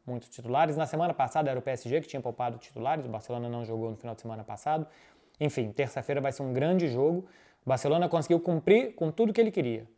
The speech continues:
Deu ritmo pra jogadores, descansou outros, ganhou. É,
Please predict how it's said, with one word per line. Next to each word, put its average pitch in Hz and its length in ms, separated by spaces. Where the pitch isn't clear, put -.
Deu 127 180
ritmo 190 360
pra 185 140
jogadores, 160 600
descansou 131 640
outros, 156 540
ganhou. 165 640
É, 120 460